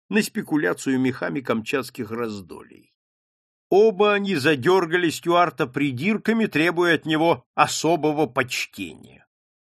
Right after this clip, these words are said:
Соломин оказался в одной каюте с двумя молодыми студентами —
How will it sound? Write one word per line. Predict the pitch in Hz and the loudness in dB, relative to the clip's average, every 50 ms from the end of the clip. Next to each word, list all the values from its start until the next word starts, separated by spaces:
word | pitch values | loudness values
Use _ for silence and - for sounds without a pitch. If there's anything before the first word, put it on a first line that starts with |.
| _ _ _ | _ _ _
Соломин | - - - 147 175 190 196 190 180 | -8 -6 -4 -2 -2 -2 -4 -4 -4
оказался | 175 147 160 143 127 151 165 135 - 139 | -2 -2 -2 0 0 -2 -4 -6 -6 -4
в | 127 123 | -2 -2
одной | 120 117 131 131 120 | 0 0 0 0 0
каюте | 127 - 127 127 147 190 208 196 - 196 | 0 0 -2 -4 -2 -4 -8 -10 -8 -10
с | 151 | -8
двумя | 120 120 120 123 120 127 147 165 | -6 -4 -4 -2 -2 -2 -4 -4
молодыми | 151 139 135 127 117 113 143 143 127 | -4 -4 -4 -4 -4 -4 -6 -8 -8
студентами — | - - - 127 107 82 82 76 62 62 - - 76 76 78 _ | -10 -10 -12 -12 -12 -12 -14 -16 -18 -20 -20 -20 -20 -20 -20 _